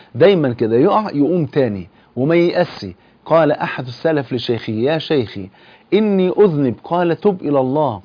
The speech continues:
قال: "ثم أعود وأذنب"، يعني غصب عني.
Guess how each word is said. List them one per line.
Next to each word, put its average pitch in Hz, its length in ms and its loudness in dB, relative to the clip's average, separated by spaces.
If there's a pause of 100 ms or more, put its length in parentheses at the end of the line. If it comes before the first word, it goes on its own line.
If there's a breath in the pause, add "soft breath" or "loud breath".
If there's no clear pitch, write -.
قال: 135 280 0
"ثم 165 360 -2
أعود 151 440 0
وأذنب"، 143 580 0
يعني 139 280 -2
غصب 147 600 -2
عني. 135 520 -4